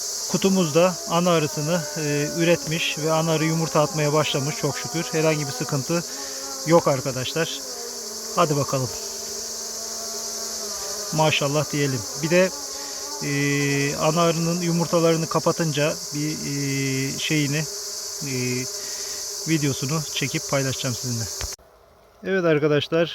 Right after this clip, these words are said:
son ara-, son olarak, e, bu ana arı kutumuzda da, e, ana arı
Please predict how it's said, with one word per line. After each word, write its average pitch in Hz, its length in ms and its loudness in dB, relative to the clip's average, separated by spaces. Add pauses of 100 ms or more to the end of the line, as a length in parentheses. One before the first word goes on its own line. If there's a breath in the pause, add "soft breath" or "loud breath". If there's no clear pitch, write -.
son 180 320 0
ara-, 151 320 4 (120)
son 165 260 0
olarak, 151 560 2
e, 131 460 -2
bu 151 220 0
ana 151 200 2
arı 151 220 4
kutumuzda 147 600 -2
da, 131 180 -2 (240 loud breath)
e, 123 400 -4
ana 147 220 0
arı 143 320 2